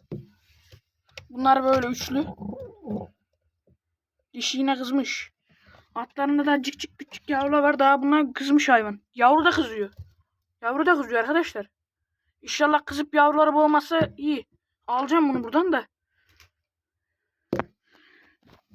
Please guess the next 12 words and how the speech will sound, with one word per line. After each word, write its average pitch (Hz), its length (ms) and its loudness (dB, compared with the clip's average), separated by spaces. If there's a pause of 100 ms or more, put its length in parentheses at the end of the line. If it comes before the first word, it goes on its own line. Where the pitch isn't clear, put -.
(1300)
Kızım 240 240 -16 (100)
şöyle 233 260 -6
bir 214 60 -12
gel. 233 180 -4 (1600)
Geç 240 140 -2
şu - 180 -2
yavrularına 226 460 4
yat. 220 260 -6 (1000)
Yavrularına 277 520 6
yat. 277 340 4 (520)
Isıt 277 280 -6
şunları. 233 360 2